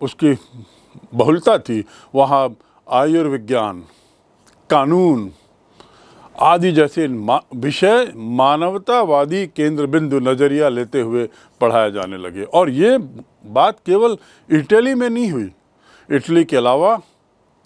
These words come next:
ऐसी तरह का शिक्षा का प्रचार प्रसार अन्य क्षेत्रों में भी होने लगा। वास्तुकला ने इस दौरान, दौर में काफ़ी परिवर्तन देखे,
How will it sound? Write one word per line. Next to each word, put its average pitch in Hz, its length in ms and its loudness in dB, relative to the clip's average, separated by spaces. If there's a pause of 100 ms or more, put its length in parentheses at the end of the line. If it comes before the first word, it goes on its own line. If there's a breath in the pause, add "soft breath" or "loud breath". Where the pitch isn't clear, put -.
ऐसी 143 320 0
तरह 160 220 -2
का 147 160 -6
शिक्षा 135 420 -6
का 123 160 -4
प्रचार 117 360 -2
प्रसार 120 500 -4
अन्य 139 200 -2
क्षेत्रों 98 420 -8
में 98 160 -8
भी 202 80 2
होने 208 240 0
लगा। 98 260 -4 (2750 loud breath)
वास्तुकला 202 960 4 (3250 loud breath)
ने 180 380 4
इस 180 180 2 (500)
दौरान, 127 520 4
दौर 147 240 4
में 110 180 2 (100)
काफ़ी 151 340 0
परिवर्तन 120 600 -2
देखे, 92 380 -10